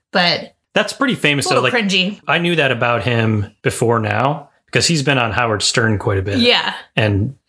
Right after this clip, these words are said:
Speaker 2: you know, he would bring that up on there. And
Speaker 1: I knew that he was like that, but for some reason I didn't think he was like that back then. I don't
Speaker 2: Mm-hmm.
Speaker 1: know why. It was probably just my little rose-colored glasses, you know,
Speaker 2: Right.
Speaker 1: just imagining him.
Speaker 2: He's a
Speaker 1: 'Cause
Speaker 2: good
Speaker 1: it's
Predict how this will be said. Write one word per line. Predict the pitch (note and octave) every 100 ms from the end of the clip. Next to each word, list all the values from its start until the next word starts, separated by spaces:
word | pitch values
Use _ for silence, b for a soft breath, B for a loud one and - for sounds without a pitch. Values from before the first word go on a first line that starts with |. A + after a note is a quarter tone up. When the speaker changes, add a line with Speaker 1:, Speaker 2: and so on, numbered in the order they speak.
| -
Speaker 2:
you | A#2+
know, | G2+ F2+
he | C3 C3+
would | G#2
bring | A#2 G#2+
that | G2
up | G#2+ G2 -
on | A2 G#2
there. | G2+ G2
And | F#2+
Speaker 1:
I | - G4+
knew | G4+ F#4 F4+
that | C#4
he | C4 C4+
was | A3 F#3+
like | F#3 G3
that, | B3 B3 A#3+
but | A3+
for | A3
some | A3+ A#3+
reason | A3+ G#3 G3+
I | F#3+
didn't | F#3+ F#3 G3+ F#3
think | G3+ F#3
he | F#3
was | F3+
like | F3+ F3+
that | F3+ F3+
back | E3+ F3
then. | F#3 F3+ E3+ A3 C4
I | -
don't | -
Speaker 2:
Mm-hmm. | F#3+
Speaker 1:
know | F3+ G3 G3 _
why. | - - G#2+ C3+
It | G3
was | -
probably | A3+ A3 G#3 G3
just | F#3+ F#3
my | G3 F#3
little | F#3 F3+ F3+ F3+ -
rose-colored | F#3+ F3 - F#3+ F3 F3+ -
glasses, | G3 F3 F#3 F#3 F3 E3+ F#3
you | F3
know, | E3 E3 D#3+ -
Speaker 2:
Right. | F#2+ F2+
Speaker 1:
just | - - _ -
imagining | G3+ F#3 G3+ G3+ F3+
him. | F#3 F3
Speaker 2:
He's | A3
a | D3+
Speaker 1:
'Cause |
Speaker 2:
good | C#3
Speaker 1:
it's | D3+